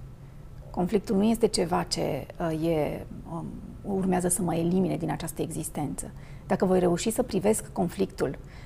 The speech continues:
ca fiind un semnal de alarmă pentru po-, progres, îmi va fi mult mai ușor să merg înspre tine și să zic: „Nu ne înțelegem cu chestia asta, dar obiectivul amândurora este să progresăm. Hai să vedem cum putem face asta împreună.”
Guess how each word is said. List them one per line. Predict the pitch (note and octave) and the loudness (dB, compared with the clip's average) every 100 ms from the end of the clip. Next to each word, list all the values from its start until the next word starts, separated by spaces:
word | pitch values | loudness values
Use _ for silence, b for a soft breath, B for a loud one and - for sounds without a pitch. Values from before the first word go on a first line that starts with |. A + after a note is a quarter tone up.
| B | B
ca | - | 2
fiind | F3+ - F#3 F#3 - | 4 4 4 6 4
un | F3+ | 2
semnal | F3+ E3+ G3 | 4 4 4
de | G3+ | 6
alarmă | E3+ F#3+ G3 | 6 6 4
pentru | E3+ E3+ - | 2 -2 -2
po-, | - E3+ - | -4 -4 -2
progres, | G3+ E3 E3+ G3+ - - - | -2 0 0 0 -4 -8 -6
îmi | A3 | 0
va | F#3 | 0
fi | - | 2
mult | F#3 A3 A3+ | 2 2 2
mai | F#3+ | 0
ușor | E3 - F#3 - | 0 -2 -2 -2
să | - | 0
merg | E3+ F3+ F#3+ | 0 2 2
înspre | E3+ - | 0 -2
tine | D#3 G3 F#3+ | -4 0 0
și | - | 0
să | - D#3+ | -2 -2
zic: | E3+ F#3+ - B B B B | -2 -4 -6 B B B B
„Nu | G3 G3+ | 6 10
ne | A3+ | 10
înțelegem | D#3 - D3+ D3+ | 8 2 0 0
cu | - D#3 | -2 -4
chestia | F3 D#3+ - D#3 | -4 -2 0 -2
asta, | E3+ D#3+ G#3+ B3+ B B | -2 -4 -4 -6 B B
dar | F#3+ | 2
obiectivul | F3+ F3 F3 G#3+ G#3 F3+ - | 4 4 2 2 2 2 0
amândurora | G3 G3 G#3+ G3+ G#3 F3 C#3+ | 0 4 6 6 6 4 0
este | C#3+ - | -6 -6
să | D3 | -6
progresăm. | D3 D#3 D3+ D3 - - F3+ - B B B B - | -4 -4 -2 -2 -2 -4 -6 -12 B B B B 2
Hai | G3 | 4
să | |
vedem | G3 F#3 | 4 2
cum | F#3 | 2
putem | G3+ F3 | 2 2
face | E3+ E3 | 2 -2
asta | - | -2
împreună.” | D#3 - - | -4 -6 -6